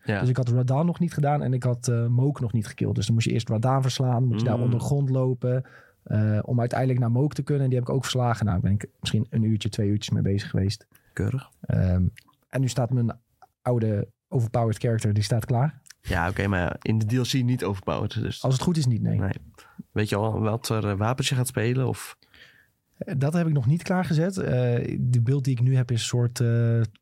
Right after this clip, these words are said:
Speaker 2: Thor build. Eh, ik heb allemaal bliksemaanvallen en dan een, eh, dik zwaard, eh, in mijn hand. Ja, dat is niet helemaal Thor, maar Thor heeft een hamer. Maar, ehm,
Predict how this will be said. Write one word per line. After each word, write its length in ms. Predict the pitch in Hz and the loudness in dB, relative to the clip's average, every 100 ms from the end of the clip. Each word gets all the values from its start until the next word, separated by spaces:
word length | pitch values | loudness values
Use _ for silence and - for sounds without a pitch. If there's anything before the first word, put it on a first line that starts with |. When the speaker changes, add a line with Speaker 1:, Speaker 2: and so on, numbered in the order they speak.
| - | -14
Speaker 2:
Thor 280 | - 160 160 | -4 0 0
build. 460 | 143 160 185 - 131 _ _ _ - | 0 0 -2 -6 -16 _ _ _ -8
Eh, 260 | - 120 | -2 0
ik 100 | 120 | 0
heb 140 | 123 123 | 0 0
allemaal 220 | 131 123 | 0 2
bliksemaanvallen 1120 | 117 131 151 - 135 101 127 123 127 127 127 | 2 0 0 0 0 0 0 2 2 2 2
en 120 | 123 | 2
dan 180 | 123 127 | 2 2
een, 140 | 123 123 | 2 2
eh, 160 | 120 123 | 2 2
dik 200 | 127 - | 2 0
zwaard, 380 | 131 139 151 | 0 0 0
eh, 200 | 143 139 139 | 0 2 0
in 200 | - 135 | 0 0
mijn 120 | 123 | 2
hand. 160 | 135 | 2
Ja, 140 | 127 107 | 2 0
dat 80 | 107 | 0
is 60 | |
niet 140 | - 113 | 0 2
helemaal 200 | 113 110 | 2 2
Thor, 260 | 127 123 | 0 2
maar 120 | 123 107 | 2 2
Thor 140 | 113 | 2
heeft 160 | 107 104 | 0 2
een 60 | |
hamer. 280 | 101 120 139 | 2 2 2
Maar, 260 | 117 107 - - _ _ _ _ | 2 0 -4 -20 _ _ _ _
ehm, 300 | - 104 104 | -4 0 2